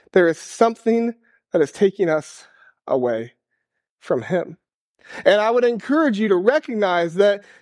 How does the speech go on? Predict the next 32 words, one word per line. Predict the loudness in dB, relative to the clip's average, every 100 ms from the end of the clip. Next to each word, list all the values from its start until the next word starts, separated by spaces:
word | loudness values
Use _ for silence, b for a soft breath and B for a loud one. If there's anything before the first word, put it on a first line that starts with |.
| b
temptation | 0 2 -2 -2 0
doesn't | -2 -2 -4
just | -4 -4
come | -2 -2
in |
the | -2
form | -2 -2 -2
of | -4
sin, | -4 0 2 2 -4 -10 B B
but | 0
temptation | 0 -4 -2 -2 0 0 0 0 -2 B B 0
also | 0 0 0 -2
comes | 0 -4 -4
in | -4
the | -6
form | -2 0 0 -2 -8 B
of | -2 -2
just | -2 -8 0
outright | 0 0 -2 -4 -4
taking | -6 -4 -2
you | 2 2
away | 2 0 -2 -4 -8 _ _ _
from | _ -6 -2
God. | -2 -4 -6 -16 _ _ B B B
So | 0
as | 2 0 -2
we | -2
encounter | -4 -2 0 0 0
temptation, | -4 -6 -2 -2 -2 -4
we | 0
must | 0 0 -2
respond | -10 -10 -2 0 2 -2